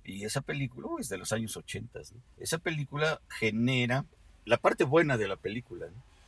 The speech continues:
Genera que de repente cuando la gente ya está harta, está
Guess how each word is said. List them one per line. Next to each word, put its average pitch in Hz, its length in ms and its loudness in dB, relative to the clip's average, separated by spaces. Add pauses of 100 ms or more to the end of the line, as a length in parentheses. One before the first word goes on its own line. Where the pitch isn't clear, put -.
(580)
Genera 127 580 4 (760)
que 117 80 4
de 127 100 8
repente 175 340 4
cuando 143 220 4
la 123 120 8
gente 175 320 0
ya 165 120 2
está 151 320 4
harta, 131 300 -2 (720)
está 135 680 2